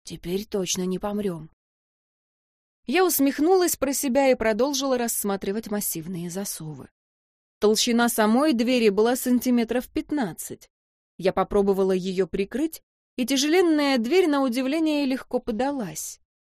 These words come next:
Петли оказались хорошо смазаны,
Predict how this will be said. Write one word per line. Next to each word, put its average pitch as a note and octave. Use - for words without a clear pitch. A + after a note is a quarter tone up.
Петли F#3+
оказались F#3+
хорошо G3
смазаны, A#3